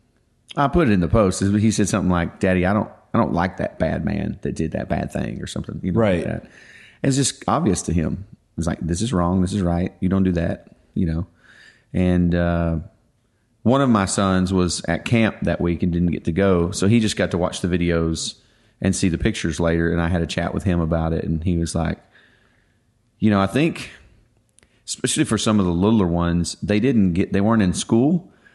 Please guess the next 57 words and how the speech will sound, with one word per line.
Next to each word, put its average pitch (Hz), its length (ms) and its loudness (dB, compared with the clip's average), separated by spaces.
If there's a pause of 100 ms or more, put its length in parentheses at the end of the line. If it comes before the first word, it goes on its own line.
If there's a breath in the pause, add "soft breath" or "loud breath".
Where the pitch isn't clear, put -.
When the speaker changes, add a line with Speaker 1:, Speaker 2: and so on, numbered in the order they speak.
(140 soft breath)
Speaker 1:
So 117 160 -2
they 110 120 4
didn't 151 200 2
get 120 140 2
to 107 60 0
go 98 140 2
to 82 80 -2
school 92 720 -2 (640)
in 92 160 2
this 82 180 0
herd 107 340 0
mentality 87 720 -2 (380 soft breath)
and 90 200 0
talk - 320 -4
about 85 300 0
it, 85 220 -4 (720)
you 95 140 0
know, 85 220 0
over 95 260 2
and 92 100 2
over 90 180 0
and 90 80 0
over 87 180 0
and 87 80 0
over. 85 160 0
Like, 85 180 -2
we 104 100 2
got 90 200 0
to 92 40 -4
go 90 140 0
to 85 80 0
work 87 400 0
or 85 40 0
we 85 120 -2
got 82 180 -4
to 90 60 -2
go 87 120 0
to 85 60 -2
wherever 85 360 0
we 95 120 2
go 90 140 0
as 80 100 -4
adults." 87 460 -2 (300 loud breath)
So 113 120 -2
they 120 120 2
were 175 100 -2
kind 101 220 0
of, 87 120 0
their 117 140 2
story 117 460 0
was 90 200 0
the 90 100 -4
story 95 340 0
they 87 120 0
got 87 300 -2
from 92 220 2
their 82 280 -2